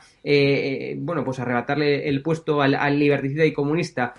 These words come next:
qué cojones, como decía él, no Pablo Iglesias, y por tanto también destrozar a Pedro Sánchez, pero ahora, una vez terminadas las elecciones, el mayor enemigo y la mayor dificultad para Ayuso es su propio partido. Yo estoy seguro que verdaderamente Isabel Díaz Ayuso, eh, pues no está de acuerdo con, con muchas cosas, ¿no? que defiende,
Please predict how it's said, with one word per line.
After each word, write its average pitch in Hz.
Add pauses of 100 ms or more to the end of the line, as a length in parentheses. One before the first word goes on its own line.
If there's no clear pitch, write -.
(120)
qué 160
cojones, 151
como 127
decía 156
él, 139
no 143
Pablo 143
Iglesias, 208
y 156
por 151
tanto 160
también 156
destrozar 143
a 123
Pedro 180
Sánchez, 190 (180)
pero 143
ahora, 165
una 147
vez 156
terminadas 175
las 180
elecciones, 185
el 156
mayor 147
enemigo 175 (220)
y 185
la 156
mayor 175
dificultad 180
para 147
Ayuso 196
es 196
su 139
propio 185
partido. 135
Yo 165
estoy 226
seguro 202 (220)
que 147
verdaderamente 151
Isabel 143
Díaz 156
Ayuso, 143 (340)
eh, 131
pues 131
no 135
está 139
de 143
acuerdo 156
con, 123
con 120
muchas 135
cosas, 147
¿no? 143
que 156
defiende, 131